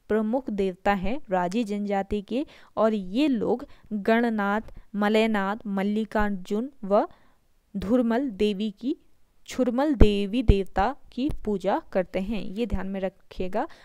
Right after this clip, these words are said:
मल्लिकार्जुन, गणनाथ, मलयनाथ व छुरमल देवी देवता की ये लोग पूजा करते हैं। अगला क्वेश्चन है आपका, बोग उडियार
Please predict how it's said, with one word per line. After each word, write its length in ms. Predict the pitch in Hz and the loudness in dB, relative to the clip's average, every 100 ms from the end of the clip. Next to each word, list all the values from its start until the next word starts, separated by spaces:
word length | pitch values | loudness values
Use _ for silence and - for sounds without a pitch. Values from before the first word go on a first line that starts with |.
| - | -10
मल्लिकार्जुन, 960 | 202 202 208 214 - 196 190 190 196 190 | -4 -2 -2 -2 0 0 0 -2 -6 -4
गणनाथ, 560 | 190 202 196 190 190 196 | -2 -2 -2 -4 -6 -6
मलयनाथ 440 | 185 185 185 185 190 | -6 -4 -4 -6 -6
व 80 | 208 | -6
छुरमल 540 | 226 - 220 202 208 196 | -6 -4 -2 -2 -2 -2
देवी 280 | 196 190 | -2 -2
देवता 380 | 190 185 180 190 | -4 -6 -4 -8
की 160 | 190 202 | -8 -8
ये 120 | 190 | -8
लोग 260 | 185 202 - | -6 -8 -8
पूजा 260 | 185 185 | -10 -8
करते 380 | 180 175 180 175 | -8 -12 -8 -4
हैं। 160 | 185 339 - - - | -2 -2 -4 -12 -4
अगला 280 | - 226 311 | -2 2 2
क्वेश्चन 320 | 294 262 277 254 | 0 -2 6 6
है 120 | 254 | 6
आपका, 400 | 240 220 - 302 - _ - _ _ _ _ _ _ _ _ _ _ _ _ _ _ _ _ _ _ _ _ _ _ _ _ _ _ _ _ _ _ _ _ _ - | 0 -8 -6 -8 -8 _ -20 _ _ _ _ _ _ _ _ _ _ _ _ _ _ _ _ _ _ _ _ _ _ _ _ _ _ _ _ _ _ _ _ _ -4
बोग 400 | 214 208 302 320 | 2 6 6 6
उडियार 500 | - 214 214 214 185 | 2 4 4 2 -2